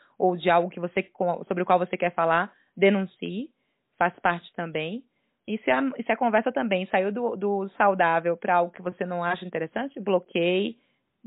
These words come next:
desa-, desconecte e segue sua vida profissional, que aquilo ali é seu, seu mundo,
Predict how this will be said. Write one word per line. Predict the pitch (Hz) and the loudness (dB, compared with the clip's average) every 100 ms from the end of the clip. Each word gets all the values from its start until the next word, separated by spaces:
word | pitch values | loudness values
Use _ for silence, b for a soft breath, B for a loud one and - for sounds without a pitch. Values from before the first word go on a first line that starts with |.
| - | -10
desa-, | 175 196 175 - - | -2 0 0 -2 -18
desconecte | 170 - 185 170 160 190 - 285 302 381 _ _ _ _ | -18 -2 0 2 4 2 -2 -8 -8 -10 _ _ _ _
e | 214 247 - | -8 -8 0
segue | 190 196 | 2 2
sua | - 294 | -4 -6
vida | 254 220 | -4 -4
profissional, | 247 240 339 247 180 | -6 -8 -4 -2 -2
que | |
aquilo | 185 190 | -4 -2
ali | 180 185 | 0 0
é | 220 - | -2 -4
seu, | - 208 | -6 -2
seu | - | 0
mundo, | 269 254 208 220 269 | 2 2 2 0 -2